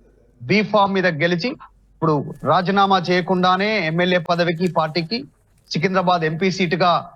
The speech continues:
ఎంపీ అభ్యర్థిగా కాంగ్రెస్ నుంచి పోటీ చేస్తున్నారు. ఇది ఫిరాయింపుల చట్టం కిందకు వస్తుంది. ఏ వ్యక్తి అయినా సరే గెలిచిన మూడు నెలల లోపల ఇలాంటి సంఘటన ఉంటే మూడు నెలల లోపల ఆయనను డిస్క్వాలిఫికేషన్ చేసేటువంటి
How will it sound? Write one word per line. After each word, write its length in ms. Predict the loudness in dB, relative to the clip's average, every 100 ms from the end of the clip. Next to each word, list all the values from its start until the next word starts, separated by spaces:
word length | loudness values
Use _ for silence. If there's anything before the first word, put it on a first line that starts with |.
| _ _ _
ఎంపీ 220 | -4 0
అభ్యర్థిగా 440 | 0 0 -2 0 0
కాంగ్రెస్ 420 | 2 2 0 -2
నుంచి 160 | -4 0
పోటీ 240 | 0 2
చేస్తున్నారు. 380 | 2 2 0 0
ఇది 140 | -2
ఫిరాయింపుల 460 | 0 0 0 0 -2
చట్టం 320 | -2 -4 -4
కిందకు 300 | -2 -2 -4
వస్తుంది. 380 | -4 -2 -2 -6 _ _ _ 0
ఏ 200 | 2 4
వ్యక్తి 280 | 2 0 0
అయినా 120 | 2
సరే 260 | 2 0
గెలిచిన 440 | 0 0 0 0 0
మూడు 300 | 2 2 4
నెలల 400 | 4 2 2 2
లోపల 280 | 2 2 2
ఇలాంటి 380 | 2 0 -2
సంఘటన 380 | -4 -2 0 0
ఉంటే 140 | 0 2
మూడు 180 | 2
నెలల 160 | 2 2
లోపల 360 | 2 0 2 2
ఆయనను 340 | 0 -2 -4 -8 _ _ _
డిస్క్వాలిఫికేషన్ 840 | -2 0 0 -2 -4 -4 -2 -2 -2 -2
చేసేటువంటి 680 | -2 -2 -2 0 0 -2